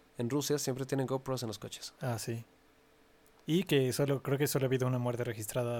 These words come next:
Speaker 2: de, por meteoritos. Creo que en una señora, no. Sí, creo que sí, fue una señora que le cayó encima un meteorito.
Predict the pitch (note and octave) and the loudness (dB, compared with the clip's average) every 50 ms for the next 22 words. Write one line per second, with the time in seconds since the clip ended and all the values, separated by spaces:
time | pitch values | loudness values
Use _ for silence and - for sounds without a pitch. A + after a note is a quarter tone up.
0 | G#2+ - - A#2 G#2+ G#2+ G#2+ G#2+ G#2+ G#2+ G#2 - - - - - - - A#2+ A2+ | -6 -8 -8 -6 -6 -4 -4 -4 -6 -6 -8 -12 -16 -20 -20 -14 -8 -6 -4 -4
1 | A#2 A2+ B2 A#2+ A#2+ B2 - F#3 F#3 - - C#3 C#3 C#3+ D3+ D#3 C#3+ C3+ C3 C#3 | -4 -4 -4 -4 -4 -2 -2 -2 -2 -2 -2 -2 0 0 0 0 0 0 0 2
2 | D3+ D#3+ E3 C#3 C3 B2 B2+ C3 C3 C#3 E3+ E3 D#3 C#3 C3+ B2 - - - - | 2 2 2 2 0 0 0 0 0 -2 0 0 2 2 2 0 -2 -10 -20 -20
3 | - - - _ _ - _ _ _ _ _ _ _ _ _ _ _ _ _ _ | -20 -20 -20 _ _ -20 _ _ _ _ _ _ _ _ _ _ _ _ _ _
4 | _ _ _ _ - - - D#3+ F3 F3 F3+ F3+ F3 - - D3+ D3 - D#3 D3 | _ _ _ _ -6 0 2 2 2 2 0 -2 -2 0 0 -2 0 0 0 0
5 | C#3+ - - A#2+ A#2+ B2 B2 - A#2 A#2 - A#2 A2 A2 A2+ - - A#2+ A#2 A2+ | 0 0 0 0 0 0 0 -2 -4 -8 -6 -6 -6 -6 -6 -6 -6 -6 -4 -4
6 | A2 G#2 - A2+ A2 G#2+ - A2 A#2 | -6 -6 -8 -8 -10 -10 -10 -12 -12